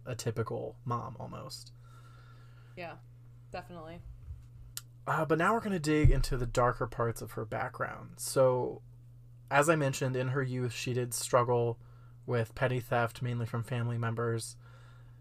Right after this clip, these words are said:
Speaker 1: This evolved later in life into more serious transgressions. The one I kept seeing was that she would write bad checks. Um, but there were other crimes I know attributed to her, uh,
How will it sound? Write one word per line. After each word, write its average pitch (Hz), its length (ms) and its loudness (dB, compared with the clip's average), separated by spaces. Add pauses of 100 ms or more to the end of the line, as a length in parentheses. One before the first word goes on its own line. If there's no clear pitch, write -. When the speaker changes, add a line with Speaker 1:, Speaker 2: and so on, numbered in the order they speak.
(120)
Speaker 1:
This 131 160 0
evolved 131 320 8
later 131 300 6
in 120 140 2
life 120 280 0
into 120 200 -6
more 120 160 0
serious 120 480 0
transgressions. 117 1400 -4
The 120 120 -2
one 143 200 4
I 156 100 2
kept 143 240 0
seeing 131 320 -2
was 120 140 -4
that 117 100 -8
she - 140 -4
would 113 180 -2
write 120 220 0
bad 117 240 -2
checks. - 560 -4 (1080)
Um, 120 360 0 (180)
but 120 120 2
there 135 120 6
were 123 180 4
other 120 500 4
crimes 117 440 0
I 117 120 -2
know 117 320 -2
attributed 113 500 -4
to 113 60 -2
her, 113 380 0 (1080)
uh, 131 300 2